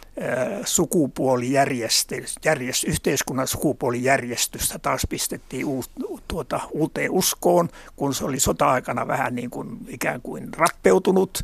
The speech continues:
elikkä mies on mies ja nainen nainen ja yhteiskunta jakautuu sen mukaan. Ja tähän liittyy sitten myös nimenomaan tässä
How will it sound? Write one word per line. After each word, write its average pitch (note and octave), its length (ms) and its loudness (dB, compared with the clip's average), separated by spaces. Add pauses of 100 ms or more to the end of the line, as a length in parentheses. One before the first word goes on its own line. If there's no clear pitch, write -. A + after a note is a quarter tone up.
elikkä - 360 -2
mies E3+ 340 0
on G#3 100 -6
mies D3 360 0
ja D3 60 -6
nainen B2 380 0
nainen F3 380 2
ja C#3+ 100 0 (280)
yhteiskunta - 640 -6
jakautuu C3 540 -4
sen D3 220 -4
mukaan. E3+ 540 0 (500)
Ja C#3+ 160 4
tähän F#3 340 6
liittyy D#3+ 340 2
sitten - 300 -4
myös C3 440 0 (400)
nimenomaan D#3 380 -2
tässä - 380 0